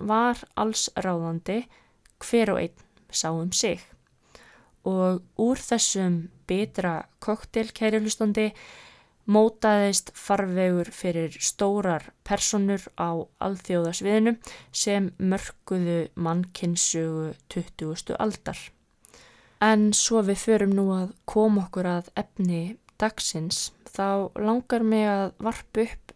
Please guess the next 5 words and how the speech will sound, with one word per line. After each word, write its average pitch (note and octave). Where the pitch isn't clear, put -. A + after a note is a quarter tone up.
spurningunni, F3+
hvað A#3+
er A#3+
alþjóðasamvinna F3
í F3